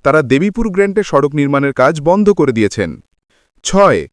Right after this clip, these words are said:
শিলচর মেডিকেল কলেজে জুনিয়র ডাক্তারদের বিরুদ্ধে মারধরের অভিযোগ। শিলচর মেডিকেল কলেজ ও হাসপাতালে জুনিয়র চিকিৎসকদের গুন্ডারাজের অভিযোগ আবারও উঠেছে। শিলিগুড়ির এক মহিলা মামলা দায়ের করে অভিযোগ করেছেন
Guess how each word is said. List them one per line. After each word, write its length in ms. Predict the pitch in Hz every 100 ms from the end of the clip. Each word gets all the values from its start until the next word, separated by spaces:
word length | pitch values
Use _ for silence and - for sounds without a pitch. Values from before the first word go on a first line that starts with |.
| _ _ -
শিলচর 420 | 175 185 208 240
মেডিকেল 320 | 208 202 220
কলেজে 320 | 214 202 208 175
জুনিয়র 380 | 143 170 196 160
ডাক্তারদের 460 | 156 180 156 160
বিরুদ্ধে 340 | 135 139 143 180
মারধরের 500 | 120 110 131 165 127
অভিযোগ। 480 | 117 165 110 73 - _ _ _ -
শিলচর 380 | - 180 185 196
মেডিকেল 320 | 175 175 175
কলেজ 340 | 165 151 165 110
ও 80 |
হাসপাতালে 540 | 127 135 - 156 170 180
জুনিয়র 340 | 123 156 202
চিকিৎসকদের 580 | - 190 185 196 175 190
গুন্ডারাজের 560 | 139 170 196 190 190 185
অভিযোগ 380 | 165 165 180
আবারও 340 | - 160 190 208
উঠেছে। 380 | 147 139 - 85 - _ _ - -
শিলিগুড়ির 500 | - 196 220 240 240
এক 100 | 233
মহিলা 320 | 190 170 208
মামলা 320 | 190 160 175 165
দায়ের 240 | 156 156
করে 160 | 170 156
অভিযোগ 280 | 131 143
করেছেন 420 | - 127 - 180